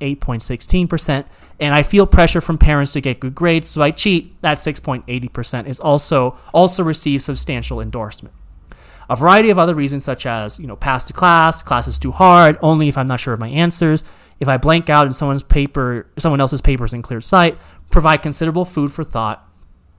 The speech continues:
and accounted for eighteen point three six percent of the reasons for cheating. The number of references to external causes and situations is noteworthy.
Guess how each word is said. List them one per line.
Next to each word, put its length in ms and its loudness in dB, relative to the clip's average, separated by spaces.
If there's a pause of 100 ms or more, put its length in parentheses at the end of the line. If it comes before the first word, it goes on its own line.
(560)
and 140 -4
accounted 520 0
for 460 -6 (240)
eighteen 380 -2
point 260 4
three 200 0
six 200 -4
percent 480 -6 (260)
of 180 0
the 100 -4
reasons 340 -10
for 100 -12
cheating. 340 -8 (520)
The 60 -4
number 420 2
of 100 -2
references 580 -2
to 140 -6
external 460 -2
causes 600 -2 (140)
and 220 0
situations 840 -8 (420)
is 380 -8 (360)
noteworthy. 720 -2